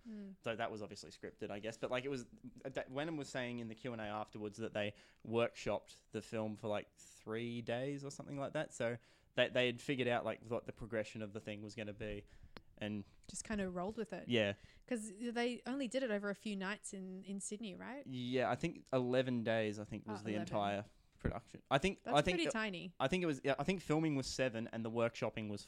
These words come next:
Speaker 2: four.
Speaker 1: Right. So
Speaker 2: And
Speaker 1: all in all. <laughs>
Speaker 2: Yeah, and, uh, and Wenham, like, self-funded. Wenham funded the entire thing himself.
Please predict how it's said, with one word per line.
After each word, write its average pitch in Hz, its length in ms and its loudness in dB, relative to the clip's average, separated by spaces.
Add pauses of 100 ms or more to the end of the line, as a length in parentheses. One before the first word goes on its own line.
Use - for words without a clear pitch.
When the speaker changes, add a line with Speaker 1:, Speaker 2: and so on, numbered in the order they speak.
Speaker 2:
four. - 260 -2 (120)
Speaker 1:
Right. 180 520 0 (120)
So - 160 6
Speaker 2:
And 143 160 8
Speaker 1:
all 214 180 4
in 202 100 0
all. 208 340 0
<laughs> - 100 -20
Speaker 2:
Yeah, 113 280 2
and, 135 160 2
uh, - 120 6
and - 280 4
Wenham, 135 480 4 (220)
like, 127 180 -2
self-funded. 107 800 -2 (160)
Wenham 120 340 -2
funded 110 420 -6
the 113 100 -6
entire 104 340 -6
thing 107 160 -12
himself. - 400 -14